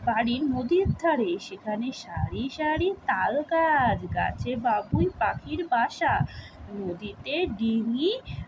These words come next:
নৌকা ভাসে, নি-, নদীতে ডিঙির নৌকা ভাসে, এবার জাল ফেলা হবে। তাহলে এখান থেকে নিয়ে আমাদের এইগুলো হচ্ছে শূন্যস্থানটা পূরণ করতে হবে,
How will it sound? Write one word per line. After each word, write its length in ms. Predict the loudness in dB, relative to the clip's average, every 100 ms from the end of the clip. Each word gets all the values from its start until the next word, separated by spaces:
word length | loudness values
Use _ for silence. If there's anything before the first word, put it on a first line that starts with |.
| -4
নৌকা 580 | -2 -2 -2 2 4 4
ভাসে, 540 | 4 -2 -2 -4 -4 -6 -16 -18 -20 -8 -2
নি-, 360 | 0 -2 -4
নদীতে 420 | 0 2 4 2 2 2
ডিঙির 360 | 2 4 4
নৌকা 540 | 2 2 0 0 2 4
ভাসে, 500 | 4 2 -2 -6 -6 -12 -12
এবার 420 | -4 -2 2 2 2 -6 -16
জাল 420 | -2 2 4 2 0 2
ফেলা 360 | 4 6 4 2
হবে। 340 | 2 2 2 -4 -10 -16 -8 -2
তাহলে 420 | 0 0 -2 -4
এখান 320 | -8 -6 -4 -2
থেকে 300 | -4 -2 0
নিয়ে 480 | 2 2 2 0
আমাদের 540 | -2 -2 -4 -2 2 2
এইগুলো 400 | 0 0 0 0
হচ্ছে 340 | -2 -8 -12
শূন্যস্থানটা 840 | -10 -12 -6 -4 -4 -2 -2 2 4 4
পূরণ 300 | 2 2 2
করতে 340 | 0 -4 -2
হবে, 320 | -2 -2 -4